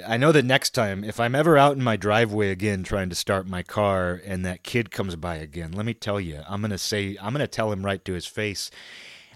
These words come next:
"I'm not gonna let you shoot a poison arrow into me.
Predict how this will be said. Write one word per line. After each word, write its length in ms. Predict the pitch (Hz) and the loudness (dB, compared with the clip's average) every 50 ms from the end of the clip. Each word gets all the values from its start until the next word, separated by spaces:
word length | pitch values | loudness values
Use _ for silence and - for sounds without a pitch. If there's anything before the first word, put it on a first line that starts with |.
| - _ - | -20 _ -12
"I'm 140 | 139 160 190 | -10 -8 -6
not 240 | 220 233 226 - - | -6 -8 -6 -4 -2
gonna 180 | 190 160 135 | -2 -2 -2
let 480 | 110 92 92 101 110 123 - - - - | -4 -4 -4 -6 -6 -2 0 0 0 -2
you 140 | 98 87 - | -2 -6 -4
shoot 380 | - - - - 131 107 104 | 0 0 0 0 0 -2 -4
a 60 | 98 | -6
poison 540 | 87 - - - - 104 110 101 - 104 80 | -10 -12 -14 -10 -8 -6 -6 -4 -6 -8 -4
arrow 480 | 87 120 131 123 139 113 101 95 82 87 | -2 0 2 4 4 2 2 -2 -6 -8
into 280 | 87 73 73 - - | -10 -10 -10 -10 -10
me. 320 | 78 82 85 87 73 - | -8 -8 -10 -12 -12 -16